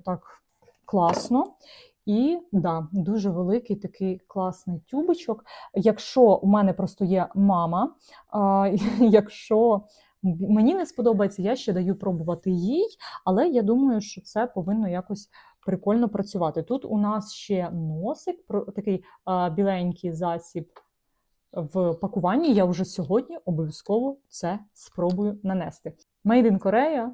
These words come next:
тра-та-та, що ще вам сказати? Ш-, засіб для шкіри навколо очей із активним таким компонентом. Це, в принципі, вперше я буду пробувати щось для шкіри навколо очей, саме от з якимось прям, а, активом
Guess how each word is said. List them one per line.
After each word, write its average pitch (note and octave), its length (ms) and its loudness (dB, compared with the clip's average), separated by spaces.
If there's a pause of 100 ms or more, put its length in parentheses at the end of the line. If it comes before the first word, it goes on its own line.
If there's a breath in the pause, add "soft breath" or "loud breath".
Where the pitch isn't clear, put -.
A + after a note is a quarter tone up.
(120)
тра-та-та, G3+ 600 0
що G#3 200 0
ще F#3+ 220 -4
вам E3+ 140 -4
сказати? D#3+ 460 -8 (380)
Ш-, A#3+ 400 2
засіб E4 420 2
для G3+ 380 2
шкіри G#3 440 -2
навколо F#3 560 -2
очей A4+ 640 2
із D4 320 -4
активним C#4 720 -4
таким A3+ 320 -2
компонентом. F3 680 -2
Це, F#4+ 140 0
в F#4+ 80 -12
принципі, D4 500 0 (360 loud breath)
вперше G3 640 2
я F3 100 2
буду E3+ 200 -2
пробувати F3 500 -4
щось F3+ 420 -6
для F3 100 -6
шкіри G3 300 -6
навколо G3+ 480 -2
очей, F4 400 0
саме G#3 380 -2
от E3+ 140 -2
з D#3+ 60 -6
якимось G3 340 -2
прям, F#3 280 -4 (320 loud breath)
а, F3 500 -2
активом F#3 680 0